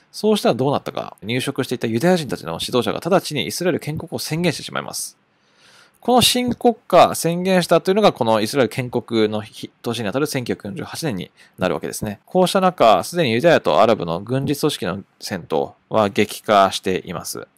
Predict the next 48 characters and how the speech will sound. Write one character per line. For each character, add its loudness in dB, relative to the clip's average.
そ -8
し -8
て 0
イ -2
ス -6
ラ 4
エ 6
ル 6
が 6
建 -4
国 0
を 2
宣 -4
言 0
し -8
た -4
翌 -2
日 -4
で -4
す。 -8
ア 2
ラ 4
ブ 2
連 0
盟 -4
に -12
加 -4
盟 -2
す -4
る 4
シ -2
リ 2
ア、 0
レ 2
バ 4
ノ -10
ン、 -18
ヨ 0
ル -2
ダ -2
ン、 -12
イ -6
ラ -2
ク、 -8
エ -4
ジ -6
プ -20
ト、 -6